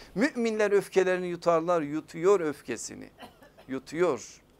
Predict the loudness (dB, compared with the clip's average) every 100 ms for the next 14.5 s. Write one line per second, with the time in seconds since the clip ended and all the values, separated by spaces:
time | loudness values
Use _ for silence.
0 | _ _ -20 -20 -20 -2 12 12 12 10
1 | 8 10 10 10 12 12 10 6 2 2
2 | 4 8 12 12 10 8 6 6 10 12
3 | 12 8 -6 -10 0 2 10 10 10 10
4 | 10 8 0 -18 _ _ -20 _ 10 10
5 | 10 8 10 10 8 6 6 4 0 8
6 | 10 10 4 0 -4 4 4 8 6 6
7 | 4 6 6 4 -2 0 2 2 6 6
8 | 8 4 4 0 0 -6 -4 -4 2 4
9 | 6 4 0 0 2 2 2 -4 -6 -4
10 | 4 6 6 4 4 0 -2 -4 -6 -8
11 | -12 -20 _ _ -20 -20 -20 -20 -20 -20
12 | _ -20 _ 8 10 10 8 4 4 2
13 | 0 0 4 6 6 6 0 2 6 6
14 | 6 6 4 0